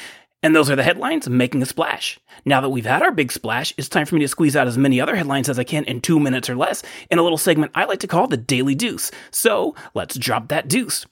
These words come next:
Leading off with a little bit of sad news, Supreme Court Justice Ruth Bader Ginsburg has passed away at the age of eighty-seven,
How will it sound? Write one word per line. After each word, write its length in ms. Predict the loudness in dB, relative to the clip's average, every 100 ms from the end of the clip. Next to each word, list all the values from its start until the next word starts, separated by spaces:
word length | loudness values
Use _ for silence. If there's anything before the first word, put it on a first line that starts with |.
| _ _ -20 0
Leading 240 | 4 4
off 100 | 4
with 100 | 2
a 40 | 0
little 140 | 2
bit 100 | 2
of 80 | 0
sad 360 | -2 2 4 4
news, 340 | 2 0 -6
Supreme 380 | -4 -2 2 2
Court 240 | 4 2 2
Justice 460 | -2 -2 -6 -2
Ruth 260 | 0 0 2
Bader 240 | 2 2
Ginsburg 520 | 2 2 0 -2 -4
has 200 | -2 -4
passed 320 | -2 -2 -2 0
away 240 | 0 0
at 140 | -2
the 140 | -4 -2
age 200 | -2 -2
of 100 | -4
eighty-seven, 640 | -4 -4 0 2 2 0